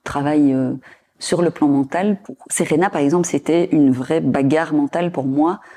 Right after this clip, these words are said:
en permanence, parce que la clé, c'était de pouvoir monter sur le court,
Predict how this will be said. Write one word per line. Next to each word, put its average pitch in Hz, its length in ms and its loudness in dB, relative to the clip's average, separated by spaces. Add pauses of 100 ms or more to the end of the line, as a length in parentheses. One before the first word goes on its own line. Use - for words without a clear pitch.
(120)
en 151 100 0
permanence, 151 540 2
parce - 200 -8
que 135 220 -2 (360)
la 143 140 0
clé, 185 500 0 (380)
c'était - 380 -4
de 151 60 -8
pouvoir 151 240 0
monter 147 300 2
sur 151 180 -2
le 151 100 2
court, - 340 -4